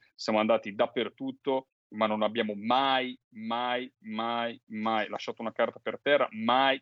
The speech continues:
mai creato un problema alle forze dell'ordine e mai aggredito nessuno. Quindi penso che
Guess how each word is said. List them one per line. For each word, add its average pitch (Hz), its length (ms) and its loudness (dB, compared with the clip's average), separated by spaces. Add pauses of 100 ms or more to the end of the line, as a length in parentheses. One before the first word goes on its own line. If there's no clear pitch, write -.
mai 113 280 0
creato 110 260 -4
un 104 40 -16
problema 110 300 0
alle 101 80 -4
forze 113 260 -6
dell'ordine 127 400 0
e 113 80 2
mai 120 460 4 (220)
aggredito 107 520 0
nessuno. 101 500 -6
Quindi 110 380 2
penso 113 300 2
che - 140 0